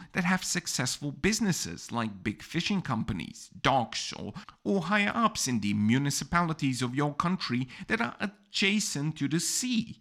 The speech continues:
if you have any, of course. And by finding people that you can more or less expect to have the basic needs covered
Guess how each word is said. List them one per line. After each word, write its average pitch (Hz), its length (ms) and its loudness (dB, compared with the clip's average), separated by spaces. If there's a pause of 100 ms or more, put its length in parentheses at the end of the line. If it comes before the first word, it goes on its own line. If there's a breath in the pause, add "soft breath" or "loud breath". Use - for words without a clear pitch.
(140)
if - 200 0
you 135 80 2
have 131 260 2
any, 92 220 -6
of 90 200 -10
course. 143 420 -2 (520 soft breath)
And 202 140 0 (180 loud breath)
by 226 180 2
finding 220 600 0
people 135 540 -6 (220 loud breath)
that 120 120 -6 (140)
you 196 420 -2
can 185 360 -2
more 180 340 2
or 175 60 0
less 156 320 0
expect - 560 -4
to 120 60 -2
have 117 260 -2
the - 120 -10 (120)
basic 156 460 0
needs 139 360 -2
covered 104 500 -2